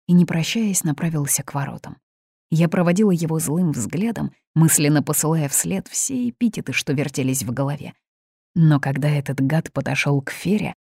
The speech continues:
открыл дверь и сел на место водителя, у меня в голове что-то щелкнуло. Нет, я не воспылала к залетному аристократу интересом или симпатией,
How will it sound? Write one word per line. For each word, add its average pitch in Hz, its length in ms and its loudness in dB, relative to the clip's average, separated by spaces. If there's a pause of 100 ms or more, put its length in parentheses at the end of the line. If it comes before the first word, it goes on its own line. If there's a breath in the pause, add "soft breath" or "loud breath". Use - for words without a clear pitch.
(100)
открыл 185 440 4
дверь 160 340 4
и 135 40 -2
сел 190 280 2
на 147 140 4
место 202 340 2
водителя, - 560 -4 (400)
у 175 60 6
меня 160 240 8
в 147 80 0
голове 147 400 0
что-то - 360 -6
щелкнуло. - 760 -8 (600)
Нет, 233 380 8 (320)
я 226 120 10
не 226 100 12
воспылала 214 600 2
к 147 80 0
залетному 151 520 4
аристократу 147 640 0
интересом 139 720 2
или 131 120 2
симпатией, 135 760 -2